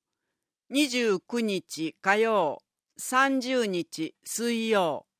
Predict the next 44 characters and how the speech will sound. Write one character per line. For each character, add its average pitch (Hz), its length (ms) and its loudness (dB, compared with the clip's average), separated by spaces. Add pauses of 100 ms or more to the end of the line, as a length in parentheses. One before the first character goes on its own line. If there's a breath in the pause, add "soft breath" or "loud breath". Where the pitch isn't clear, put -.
(1000)
受 269 240 4
付 269 320 2
時 233 120 -4
間 180 320 6
は 160 200 2
い 202 140 -2
ず 240 180 -2
れ 247 140 8
も 226 260 0 (240)
十 269 320 4
時 185 160 -2
か 170 140 2
ら 156 180 0
十 240 280 4
六 233 280 4
時 170 160 0
ま 151 140 -2
で。 - 180 -8 (760)
た 247 120 2
だ 233 140 6
し、 180 460 -2
ユ 277 260 4
ー 269 200 10
ア - 20 8
ー 233 40 8
ル 185 160 2
鹿 190 140 2
島 254 300 4
団 240 280 4
地 175 200 -2
の 202 160 0
み、 170 240 0 (240)
十 262 320 4
時 185 180 0
二 196 160 2
十 247 160 2
分 180 400 0
か 156 160 -2
ら 156 180 2 (140)
十 254 280 2
六 233 300 4
時 165 160 0
ま 147 160 -2
で。 131 180 -10